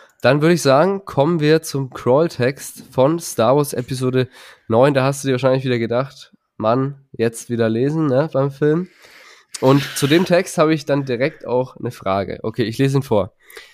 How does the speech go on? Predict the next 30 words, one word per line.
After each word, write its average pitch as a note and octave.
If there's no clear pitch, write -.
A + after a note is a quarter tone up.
"Star C3
Wars D3+
Episode A2+
neun, A2+
der G#2+
Aufstieg A2+
Skywalkers. -
Die A2
Toten D3+
sprechen. A2+
In A2
der A2
Galaxis C3
war A2+
eine A#2
mysteriöse A#2+
Übertragung A#2
zu G2+
hören. F2
Die G#2+
Androhung B2
von B2+
Rache F#2+
durch A2
die A2+
düstere B2+
Stimme A#2+
von A2+
Imperator G#2
Palpatine. -